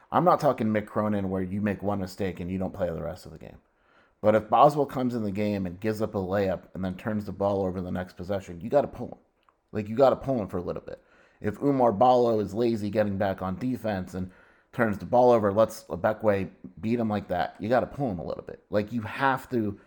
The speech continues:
show some sort of accountability, or else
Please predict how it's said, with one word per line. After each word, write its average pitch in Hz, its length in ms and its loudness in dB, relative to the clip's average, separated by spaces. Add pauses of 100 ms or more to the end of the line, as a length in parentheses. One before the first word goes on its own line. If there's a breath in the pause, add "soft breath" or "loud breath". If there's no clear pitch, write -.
(400 soft breath)
show 117 380 4
some 110 380 -2
sort 107 360 0
of 90 120 0
accountability, 92 920 -4 (540 soft breath)
or 92 180 4
else 107 500 4